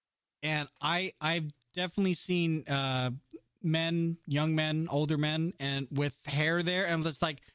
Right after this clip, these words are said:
how do you manage that anymore? Like,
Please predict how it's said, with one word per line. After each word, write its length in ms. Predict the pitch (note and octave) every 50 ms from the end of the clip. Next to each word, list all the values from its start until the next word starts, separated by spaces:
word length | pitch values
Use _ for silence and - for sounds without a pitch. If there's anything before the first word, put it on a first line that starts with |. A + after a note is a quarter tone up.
| _ _ _ _ _ _ _ _
how 180 | - G#3 A3+ B3
do 60 | D4+
you 180 | D4+ C#4+ C#4+ B3
manage 600 | A3+ G#3+ G#3+ G#3+ A#3 B3 B3+ B3 A3 F3+ D3+ C#3
that 240 | - F3+ D3+ C#3 C3+ -
anymore? 600 | E3+ D#3+ D#3 D3+ D3 D3+ D#3 D3 C#3 B2 A2 G2+ A2+
Like, 220 | C#3 C#3+ D3 C#3